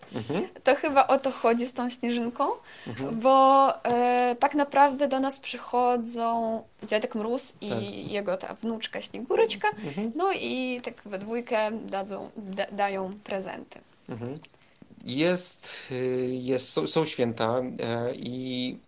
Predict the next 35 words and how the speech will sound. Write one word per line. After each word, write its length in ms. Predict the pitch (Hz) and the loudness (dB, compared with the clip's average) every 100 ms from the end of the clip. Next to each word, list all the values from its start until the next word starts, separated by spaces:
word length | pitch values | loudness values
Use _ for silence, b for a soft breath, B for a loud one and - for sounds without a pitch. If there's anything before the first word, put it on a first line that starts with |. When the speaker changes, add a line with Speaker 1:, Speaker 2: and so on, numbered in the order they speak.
| _ | _
Speaker 1:
doczytałem 640 | - 123 127 123 - 156 175 | -8 0 0 0 -4 -2 -2
się 160 | 165 139 | -2 -2
też 240 | 135 135 | -2 -2
właśnie, 260 | 131 - 123 | -2 -2 -4
że 80 | |
w 40 | 117 | -4
czasie 200 | 127 127 | -4 -2
tego, 300 | 120 117 120 - - | -2 -4 -6 -10 -2
podczas 440 | - 175 180 113 110 | 6 6 6 0 2
właśnie 300 | 123 - 123 | 2 2 -4
świąt 420 | - 127 135 - B B B _ - | -2 0 0 -2 B B B _ -8
jest 180 | 127 131 | -2 0
jakaś 200 | 147 151 | 0 -4
taka 220 | 151 139 | -4 -4
więź 480 | 113 127 151 143 - | -2 0 2 0 -2
z 180 | 120 117 | 0 0
duszami, 480 | 120 - 131 104 98 | -2 -4 -2 -2 -6
które 240 | - 113 | -4 -2
już 160 | 113 127 | -2 -2
odeszły. 540 | 117 110 - 117 120 B B B B - - | 0 -2 -2 -6 -6 B B B B -18 -14
Nie 360 | - 175 131 127 | -12 -6 -2 0
wiem, 100 | 110 | -2
przepowiadanie 600 | - - 123 120 123 120 | -4 -2 2 4 4 4
na 100 | 117 | 0
przykład, 380 | 110 123 - 117 | -2 -2 0 0
wróżenie 360 | 120 117 127 | 0 -4 0
z 100 | 123 | 0
fusów, 380 | - 127 120 - | 2 2 0 0
przepowiadanie 560 | - 131 120 120 123 120 | -6 -8 -2 0 0 -2
przyszłości. 720 | - 120 127 120 - 131 160 B B B B | -6 -6 -2 -2 -2 -8 -8 B B B B
Też 140 | 123 | -6
się 120 | - | -4
to 100 | 139 | -4
praktykuje 600 | - 127 - 127 135 131 | -6 -8 -8 -6 -2 0
jeszcze? 440 | 127 127 - 165 | 0 -2 -2 -4